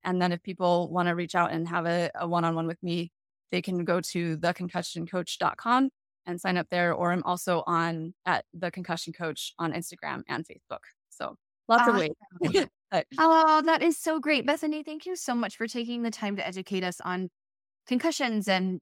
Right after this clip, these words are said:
Speaker 2: and your neurological occupational therapy that you've done. And I, I think so many people, especially if you're a mama like me that has kids in sports, it's,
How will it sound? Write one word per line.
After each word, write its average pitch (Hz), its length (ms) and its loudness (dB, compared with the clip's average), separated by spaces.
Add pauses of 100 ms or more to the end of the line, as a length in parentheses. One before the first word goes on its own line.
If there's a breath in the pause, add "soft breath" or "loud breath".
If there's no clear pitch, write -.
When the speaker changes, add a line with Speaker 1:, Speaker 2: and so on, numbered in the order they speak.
Speaker 2:
and 180 380 -4 (100)
your 202 420 -2
neurological 240 1000 2
occupational 240 540 -2
therapy 208 380 0
that 165 160 -4
you've 190 180 -4
done. 170 240 2
And 165 240 -6
I, 190 240 2 (560)
I 208 100 2
think 233 280 -6 (220)
so - 320 -6
many 240 200 -2
people, 208 360 2
especially 240 540 -2
if 233 80 -4
you're 208 140 0
a 190 60 2
mama 190 260 0
like 208 200 -2
me 185 220 -4
that 185 140 0
has 175 340 -2 (460 soft breath)
kids 196 280 -4
in 208 120 -4
sports, 180 680 -2
it's, 196 140 -10